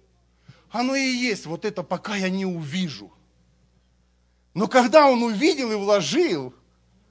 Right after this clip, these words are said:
он сказал: «Господь мой и Бог мой».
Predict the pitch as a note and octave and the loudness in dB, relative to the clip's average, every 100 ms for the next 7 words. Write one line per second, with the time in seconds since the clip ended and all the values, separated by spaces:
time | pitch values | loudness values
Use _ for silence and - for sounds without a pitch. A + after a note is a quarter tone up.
0 | _ _ _ _ G#3+ G#3+ - G#3 F#3+ F3 | _ _ _ _ -8 -8 -6 -4 -2 -2
1 | G#3 - A#3 B3+ A#3 A3 G#3 G3 D#3 D3+ | -6 -10 -8 -6 -6 -6 -6 -6 -6 -6
2 | B2 A#2+ A#2+ | -6 -12 -18